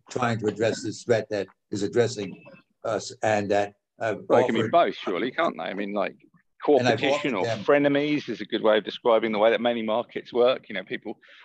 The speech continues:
Speaker 2: know their, n-, you know, th-, they know if you're
Speaker 1: Yeah,
Speaker 2: running a
Speaker 1: I, I
Speaker 2: petrol
Speaker 1: just wanna
Speaker 2: station, you
Speaker 1: make
Speaker 2: tend to know the other people that run petrol stations in your area, right?
Speaker 1: Yeah, I just wanna make clear that, uh, you know, I've offered and we offered to, to,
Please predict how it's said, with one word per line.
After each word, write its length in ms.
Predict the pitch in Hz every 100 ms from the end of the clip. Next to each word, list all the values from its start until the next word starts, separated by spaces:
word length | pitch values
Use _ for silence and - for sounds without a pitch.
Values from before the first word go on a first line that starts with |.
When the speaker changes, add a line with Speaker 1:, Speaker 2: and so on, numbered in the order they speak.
| -
Speaker 2:
know 200 | 110 104
their, 260 | 98 95 - _ _ _ _ -
n-, 140 | 117 113
you 120 | 120
know, 160 | 110 95
th-, 240 | - 113 -
they 100 | 104
know 160 | 101 98 - _ _ _ _ _ _ -
if 140 | 110
you're 120 | 117
Speaker 1:
Yeah, 60 | 110
Speaker 2:
running 180 | - -
a 20 |
Speaker 1:
I, 80 | 127
I 100 | 120 - -
Speaker 2:
petrol 260 | - 139 170
Speaker 1:
just 100 | 160
wanna 160 | 160
Speaker 2:
station, 160 | 147 135
you 60 | 110
Speaker 1:
make 40 |
Speaker 2:
tend 160 | 117 110
to 80 | 113
know 240 | 113 110
the 140 | 110
other 140 | 107 104
people 340 | - 113 127
that 80 | 104
run 180 | 113 110
petrol 300 | 123 113 117
stations 400 | - 107 120 110
in 100 | 110
your 160 | 113 143
area, 340 | 104 80 -
right? 240 | - 143 - -
Speaker 1:
Yeah, 180 | 117 - - _ -
I 120 | 131
just 180 | 160 135
wanna 200 | 143 131
make 300 | 131 120 120 _ _ -
clear 340 | - 160 135
that, 240 | 113 107 - _ _ -
uh, 100 | 123
you 80 | 123
know, 80 | 120
I've 180 | 113 107
offered 480 | 123 123 120 117 107
and 160 | 101
we 160 | 104 117
offered 380 | 113 110 104 98 _ _ _
to, 100 | 117 101 - 110 113 - _ _ -
to, 160 | 123